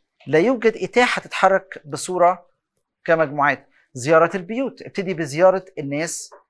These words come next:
اللي هم من اهل الكنيسة، اهاليهم، تحرك لاقاربهم،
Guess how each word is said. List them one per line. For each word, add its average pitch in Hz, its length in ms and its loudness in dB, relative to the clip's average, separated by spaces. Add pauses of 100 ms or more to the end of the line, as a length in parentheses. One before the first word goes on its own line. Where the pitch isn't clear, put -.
(160)
اللي 156 200 -2
هم 160 400 -2 (220)
من 147 180 -8
اهل 123 180 -6
الكنيسة، 220 640 -10 (640)
اهاليهم، 190 560 -2 (220)
تحرك 147 420 0
لاقاربهم، 185 680 -2